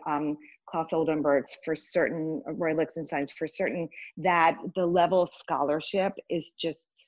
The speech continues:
so <laughs> profound, and I, and, and the dedication. I mean, I,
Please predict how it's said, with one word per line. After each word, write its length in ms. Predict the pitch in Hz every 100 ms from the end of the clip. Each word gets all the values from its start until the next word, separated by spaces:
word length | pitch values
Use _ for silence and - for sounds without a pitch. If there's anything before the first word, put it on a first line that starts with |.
| _ _ _ _ -
so 260 | - - 175
<laughs> 40 |
profound, 880 | - 165 170 - 180 165 156 175 185 -
and 260 | 160 160 160
I, 220 | 170 160 -
and, 280 | 160 160 151 - -
and 120 | 180 175
the 80 |
dedication. 800 | 160 165 160 - 165 156 - 180 180
I 140 | -
mean, 180 | 156 151
I, 360 | 135 147 156